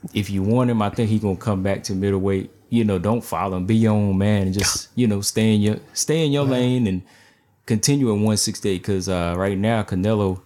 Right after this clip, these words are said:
Speaker 1: he is superstar status. So
Speaker 2: Yeah.
Speaker 1: he's like Floyd right now. He gonna do what he want. You know, Floyd, Floyd coulda unified one forty-seven, but he said, "Hell, I'm going to one fifty-four, pick a belt. Then, no, no, I'm gonna go back down to one forty-seven."
Speaker 2: Yeah,
Speaker 1: But you
Speaker 2: yeah,
Speaker 1: can do that.
Speaker 2: yeah,
Speaker 1: He can
Speaker 2: yeah,
Speaker 1: do that.
Speaker 2: yeah.
Speaker 1: Where Triple G,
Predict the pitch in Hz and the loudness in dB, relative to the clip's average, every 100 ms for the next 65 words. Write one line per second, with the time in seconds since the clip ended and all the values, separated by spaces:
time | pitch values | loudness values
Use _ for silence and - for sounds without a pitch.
0 | _ _ - 123 117 98 110 - 85 - | _ _ 0 4 4 2 -4 -6 -8 -4
1 | 78 76 78 73 73 120 123 120 110 - | -4 -4 -6 -4 -2 0 2 0 -2 -2
2 | 117 110 98 92 - 107 101 85 76 82 | 0 0 -2 -4 -2 0 0 -2 -4 -4
3 | 107 107 92 110 95 87 82 87 95 85 | -2 0 0 2 2 0 -2 -2 -2 -2
4 | 98 101 101 92 - - _ _ _ _ | -2 0 0 -2 -6 -20 _ _ _ _
5 | _ _ - 110 131 117 104 92 123 98 | _ _ -6 0 2 2 0 -2 -2 0
6 | 107 107 107 98 101 104 104 104 95 110 | 0 0 0 -2 -2 -4 -2 -4 -2 -2
7 | 104 92 107 95 82 95 78 90 95 92 | 0 0 0 0 0 0 0 -2 -2 -2
8 | 87 95 95 - - 87 113 101 107 95 | -2 -2 -2 -2 -6 -2 0 0 0 -2
9 | 87 98 98 - _ - 117 107 95 78 | -2 0 -2 -4 _ -2 0 2 0 -4
10 | 80 90 85 92 90 92 90 90 95 92 | -6 -4 -2 -2 -2 -2 0 -2 -4 -4
11 | 98 87 - 104 85 143 160 - 120 139 | -6 -4 -2 -2 -2 -2 -2 -4 -2 0
12 | 170 165 127 170 - 143 139 - 139 160 | 2 0 0 0 2 0 -2 -4 0 0
13 | 120 151 113 85 - - 139 139 - - | 0 0 -2 -4 -8 -4 -2 -2 -8 -6
14 | 110 101 92 - 117 110 110 135 131 | -2 0 -2 -4 -2 -2 0 0 0